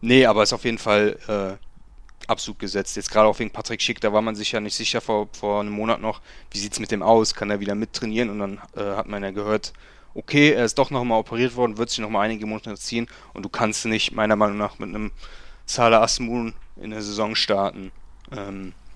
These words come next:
und da finde ich, Boniface ist ein risky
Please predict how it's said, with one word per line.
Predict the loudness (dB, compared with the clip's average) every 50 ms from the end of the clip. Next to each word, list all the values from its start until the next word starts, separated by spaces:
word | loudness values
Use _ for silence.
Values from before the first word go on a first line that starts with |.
| -18 -20 -20 -18 -18 -18 -18 -18 -20 -20
und | -16 -8 -6 -4 -4 -2 -4 -6 -6 -4 2 2
da | 2
finde | 2 2 0 0 0
ich, | 0 -2 -4
Boniface | -4 -4 -4 -4 -4 0 0 0 0 -2
ist | -2 0 0 0
ein | 2
risky | 2 2 2 2 2 0 -2 -4